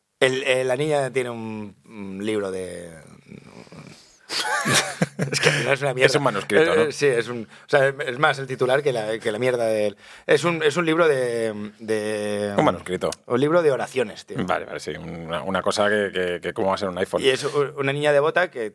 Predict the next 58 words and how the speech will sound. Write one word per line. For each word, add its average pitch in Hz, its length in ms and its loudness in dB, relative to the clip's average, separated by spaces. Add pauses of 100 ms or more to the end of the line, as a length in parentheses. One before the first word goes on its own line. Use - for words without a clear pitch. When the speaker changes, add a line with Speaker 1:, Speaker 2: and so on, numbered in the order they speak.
(100)
Speaker 1:
que 101 120 -8
tiene 123 140 -2
un 120 60 -2
libro 131 200 4
de 120 60 0
oraciones 120 320 -4
en 117 60 -10
la 95 60 -8
mano. 92 160 -12
Speaker 2:
Yo - 60 -6
Speaker 1:
Pero - 120 6
Speaker 2:
no 147 80 2
sé 151 120 2
Speaker 1:
déjame 160 180 2 (200)
Speaker 2:
si, - 60 -10
yo 110 100 2
no 131 60 4
sé 139 60 0
si 131 100 2
hablando 151 260 4
de 147 60 6
esto 143 180 0
de 117 120 2
viajes 107 280 -2
en 135 80 2
el 120 140 0
tiempo, 127 400 2 (160)
es 107 120 0
una 117 100 0
noticia 117 340 0
de 101 80 -4
hace 104 140 -6
unos 107 160 0
días, 113 220 2
pero 92 300 -4 (460)
no 101 120 0
sé 110 80 -2
si 127 80 0
viste 131 600 0
el 101 80 -6
reencuentro 120 800 0 (340)
entre, 120 640 2
eh, 90 720 -4 (1000)
el 95 160 -2
profe-, 95 360 -6
Doc - 320 2 (160)
M, 104 240 -2 (180)
Doc - 320 -8
Speaker 1:
Joder, 113 240 4
Speaker 2:
Brown 120 180 4
Speaker 1:
sí, 107 340 0
lo 104 80 -2
he 101 40 -2
visto, 104 280 -2
lo 107 80 0
he 98 60 -2
visto, 101 360 -2
tío. 101 360 -4